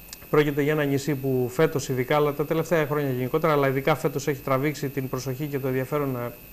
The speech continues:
χιλιάδων τουριστών, ειδικά της νεολαίας. Και δεν είναι και τυχαίο το γεγονός ότι τα περισσότερα από αυτά τα περιστατικά, ε, αφορούν, ε, νέους, ε, νέα άτομα σε ηλικία που είχαν επισκεφθεί το συγκεκριμένο νησί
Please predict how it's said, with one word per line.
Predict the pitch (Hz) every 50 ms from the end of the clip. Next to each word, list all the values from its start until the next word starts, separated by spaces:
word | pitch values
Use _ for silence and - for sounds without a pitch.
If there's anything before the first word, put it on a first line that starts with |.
| - - - - - - - - - - -
χιλιάδων | - - 127 135 143 139 143 135
τουριστών, | 127 131 117 120 113 - 147 151 156
ειδικά | 147 127 131 127 - 156 147 123 - - - - - - -
της | - 160 151 139
νεολαίας. | 135 127 120 120 123 131 147 165 180 185 - - - - - - - - -
Και | - 156
δεν | 147 165 180
είναι | 185 180 175
και | 160 165 147
τυχαίο | 143 143 135 - 180 170
το | 160
γεγονός | 147 135 139 139 143 160 180 170 185
ότι | 175 151 143 151 139 131
τα | 143 135
περισσότερα | 135 143 135 131 165 165 165 165
από | 151 139 143
αυτά | 131 160 165
τα | 156 151
περιστατικά, | 139 139 127 - - 123 127 120 - 165 170 170 165 - 156
ε, | 151 143 139 139 135 135 135 131 135 131 131 131 131 131 135
αφορούν, | 139 131 - 143 139 156 165 170 165
ε, | 160 156 151 151 147 147 147
νέους, | 151 156 143 123 117 - - - - - - - - - - -
ε, | - 135 131 131 127 127
νέα | 139 156 151 143
άτομα | 143 147 143 165 170 170
σε | 160 - 156
ηλικία | 139 127 123 123 - 170 170
που | 160 165 156
είχαν | - 160 151
επισκεφθεί | 139 127 135 131 - 139 120 143 151
το | 143 143
συγκεκριμένο | 131 - 143 127 127 135 135 139 139
νησί | 131 127 123 120 - 190 185